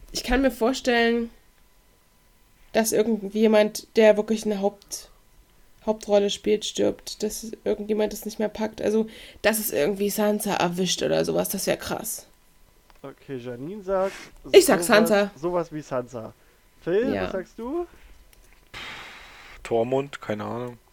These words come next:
Speaker 3: Ich sag mal Tormund.
Speaker 2: <laughs> Okay.
Speaker 3: Ich weiß es nicht.
Speaker 2: Oh Gott, ich muss auch grad überlegen für die nächste Folge, da hab ich echt keine Ahnung. Äh.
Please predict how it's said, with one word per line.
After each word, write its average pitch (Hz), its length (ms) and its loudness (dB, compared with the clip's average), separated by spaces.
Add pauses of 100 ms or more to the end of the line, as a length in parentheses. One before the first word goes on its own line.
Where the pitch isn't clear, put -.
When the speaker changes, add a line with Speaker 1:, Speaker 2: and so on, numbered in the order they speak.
(140)
Speaker 3:
Ich - 80 -20
sag - 180 -2
mal 104 100 -2
Tormund. 107 440 -8 (140)
Speaker 2:
<laughs> 185 80 0 (920)
Okay. - 100 -16
Speaker 3:
Ich - 100 -8
weiß 101 180 4
es 107 200 -8
nicht. 104 280 -12
Speaker 2:
Oh 123 100 -14
Gott, 123 220 -10
ich 127 140 -18
muss 131 100 -12
auch 147 140 -6
grad 147 160 -6
überlegen 139 340 -8
für - 80 -20
die 135 120 -14
nächste 143 260 -12
Folge, 147 260 -8
da 139 80 -8
hab 127 80 -8
ich 131 100 -18
echt - 200 -18
keine 127 240 -10
Ahnung. 135 320 -12 (1900)
Äh. 135 420 0